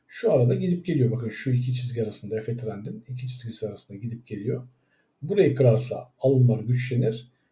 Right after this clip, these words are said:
Burada duramaz. Burayı gelirse, burayı kırarsa çok sıkıntı olur. Burayı kırmaması lazım. Burayı kırarsa aşağı yönlü tam trend oluşur.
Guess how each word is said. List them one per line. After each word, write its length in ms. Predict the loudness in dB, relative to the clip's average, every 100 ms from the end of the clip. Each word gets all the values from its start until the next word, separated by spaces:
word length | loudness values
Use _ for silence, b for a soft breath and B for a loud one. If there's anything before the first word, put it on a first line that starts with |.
| _ -6
Burada 300 | 0 0 4
duramaz. 460 | 6 6 4 2
Burayı 280 | 2 4 4
gelirse, 600 | 6 4 2 -2 -2 -2 -10 _ _ _ -16
burayı 400 | -2 4 4 4
kırarsa 400 | 4 2 0 -6
çok 200 | -6 -6
sıkıntı 360 | -4 -2 -2
olur. 120 | -4 -10 _
Burayı 180 | -4 -4
kırmaması 520 | -4 -6 -6 -8 -12
lazım. 180 | -14 -14 _ _ _ _ _ _ _ _ _
Burayı 200 | -2 -2
kırarsa 320 | 2 2 2
aşağı 260 | 0 4 6
yönlü 240 | 8 6
tam 240 | 4 2 2
trend 260 | 4 4
oluşur. 340 | 4 0 -2